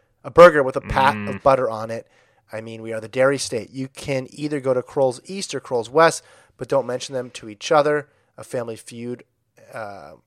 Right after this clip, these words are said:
Speaker 1: there. Otherwise,
Speaker 2: Oh, yeah.
Speaker 1: Republic Chop House is a solid steakhouse downtown, and Chives is a fun local spot.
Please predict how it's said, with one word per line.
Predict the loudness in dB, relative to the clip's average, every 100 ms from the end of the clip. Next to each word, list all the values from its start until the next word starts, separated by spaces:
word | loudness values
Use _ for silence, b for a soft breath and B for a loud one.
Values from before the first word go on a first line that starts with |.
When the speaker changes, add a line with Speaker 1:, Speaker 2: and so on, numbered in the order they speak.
| _ -20
Speaker 1:
there. | 0 0 0 -2
Otherwise, | 2 4 6 4 2 -2
Speaker 2:
Oh, | -6 -8
yeah. | -10 -12 -8 -6
Speaker 1:
Republic | -6 _ _ 2 4 4 0
Chop | 2 6 6 4
House | 2 0
is | -6
a | -8
solid | -4 -4 -4
steakhouse | -8 -4 -4 -4
downtown, | -8 -8 -4 -2 -4
and | -4
Chives | -2 0 0 -2
is | -12
a |
fun | -8 -6 0
local | 2 2 -4
spot. | -2 0 0